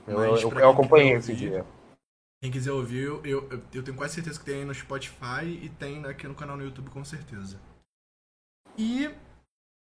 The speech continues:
Speaker 2: vou começar lendo aqui um comentário do Dilson.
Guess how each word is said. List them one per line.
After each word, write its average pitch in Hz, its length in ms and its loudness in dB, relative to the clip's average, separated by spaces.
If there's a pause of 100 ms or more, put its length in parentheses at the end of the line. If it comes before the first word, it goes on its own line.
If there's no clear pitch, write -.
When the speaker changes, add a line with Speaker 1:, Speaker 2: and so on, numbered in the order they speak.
(360)
Speaker 2:
vou 175 140 -6
começar 208 300 0
lendo 185 200 0
aqui 170 140 -4
um 151 60 -6
comentário 143 440 -8
do 131 120 -6
Dilson. 120 680 -6